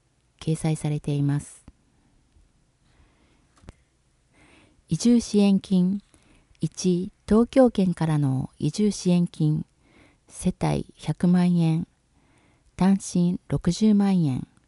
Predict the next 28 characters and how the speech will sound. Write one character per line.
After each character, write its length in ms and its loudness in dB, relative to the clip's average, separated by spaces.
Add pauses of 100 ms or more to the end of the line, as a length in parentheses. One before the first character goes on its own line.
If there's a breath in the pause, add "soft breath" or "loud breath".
(640 soft breath)
二、 400 2 (340)
子 120 2
育 280 0
て 120 0
世 260 -4
帯 320 -2
移 80 -6
住 200 2
支 220 -2
援 160 2
金 440 -2 (400)
三 320 2
十 240 0
五 120 0
万 260 2
円。 360 -4 (800 soft breath)
な 200 2
お、 160 -4 (280 soft breath)
予 100 0
算 280 4
に 160 0
限 300 -2
り 100 -2
が 120 -4
あ 60 -4
り 100 -6
ま 200 -4
す。 240 -20